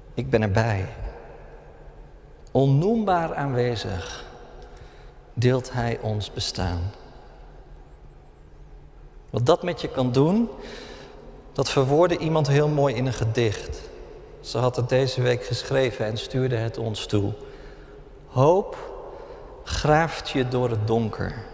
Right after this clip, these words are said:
Hoop schaaft over je wonden. Hoop trekt je verder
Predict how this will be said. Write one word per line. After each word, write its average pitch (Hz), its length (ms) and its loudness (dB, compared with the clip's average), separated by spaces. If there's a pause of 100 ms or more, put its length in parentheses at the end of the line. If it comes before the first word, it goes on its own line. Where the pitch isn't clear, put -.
(1080)
Hoop 165 400 4
schaaft - 720 -4
over 147 320 0
je 127 140 2
wonden. 117 440 2 (1160)
Hoop 170 480 2
trekt - 400 0
je 202 120 -2
verder 110 580 2